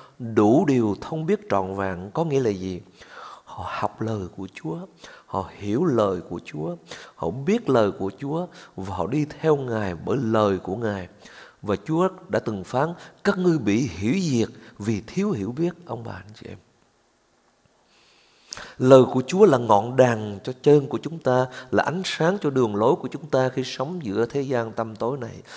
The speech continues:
Nhưng mà nếu ông bà anh chị em không có đèn, không có ánh sáng là lời của Chúa, không có sự hiểu biết, đó là lý do vì sao mà cứ tâm chúng ta cứ vấp ngã hoài. Bởi vì đi giữa ban đêm mà không có ánh sáng,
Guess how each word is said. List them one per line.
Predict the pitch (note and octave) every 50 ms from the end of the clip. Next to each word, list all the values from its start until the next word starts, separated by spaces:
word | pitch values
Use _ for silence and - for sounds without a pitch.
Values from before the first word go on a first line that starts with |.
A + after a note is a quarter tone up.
| - - - -
Nhưng | D3+ F#3 F#3
mà | E3+ D#3
nếu | C#3+ F3 A3+
ông | G#3 F#3+ F#3
bà | E3 D3+
anh | C3+ C3+
chị | - E3
em | E3 E3+
không | - - F#3 F#3
có | F3 G3+ G#3
đèn, | F3+ D3 C3 B2 A2+ G#2+ G2+ F#2+ F#2 - - - _ _ - - - - - -
không | - - F#3 F3+ D#3
có | G3 F#3+
ánh | E3+ F#3+
sáng | F#3 - - - - F#3 G3+ F#3+
là | C#3
lời | B2+ A#2+ A#2+ B2 A#2+ A2+ A2
của | - - A2+ A#2
Chúa, | - D3+ E3+ G3+ G#3+ G#3+ - - - -
không | - - - G3 F#3
có | F3 G3+
sự | G3 - G#2 G2
hiểu | F#2+ G#2 G2+ G2+ C3
biết, | D3+ D#3 F3+ F#3+ G3 F#3+ - - - - - -
đó | - G#3+
là | G#3 F3
lý | D3+ D3 F3 F#3+
do | F3 E3+ E3 E3
vì | C#3+ B2+ G#2+ G2
sao | - - C#3 C#3+ C#3+ C#3
mà | C3 A#2 A2+ G#2+
cứ | - - B2
tâm | - - C#3+ C#3+ -
chúng | E3+ E3+
ta | D3+ C#3
cứ | - - D3+
vấp | D3 D#3 F#3+ - - -
ngã | G2+ F#2 F2+ F2+
hoài. | A#2 D3 - B2 A2 G#2 G2 F#2+ F#2 - - - _ _ - - - - -
Bởi | - E3 F#3
vì | D#3 D#3+ C#3+
đi | C3+ E3+ F#3+ G3 E3+
giữa | B2+ C3 E3
ban | F3 F#3 F#3 F#3 F3
đêm | F#3 F#3+ G3 F#3+ F#3 - - - - - - - _ _ _ _ _ _ _ - - - - - _ -
mà | A#2 B2 B2+ B2+
không | A#2+ - - - G3+ F#3+ F#3+
có | A3+ G3+
ánh | G3+ G#3+ A3
sáng, | G#3 - - - F#3 G3 A3 B3